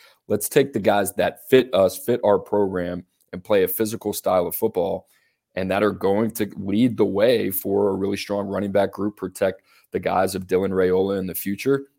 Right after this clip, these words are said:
and they can play complementary football and, and rely on their defense. So it seems like such obvious. I think people, they, they,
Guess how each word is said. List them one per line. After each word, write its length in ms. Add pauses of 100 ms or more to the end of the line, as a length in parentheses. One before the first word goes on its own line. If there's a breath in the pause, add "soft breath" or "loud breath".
and 120
they 80
can 140
play 220
complementary 640
football 500
and, 240
and 200
rely 260
on 120
their 120
defense. 520
So 300 (320)
it 180
seems 460
like 160
such 240
obvious. 480
I 80
think 200
people, 360 (540 soft breath)
they, 120 (100)
they, 280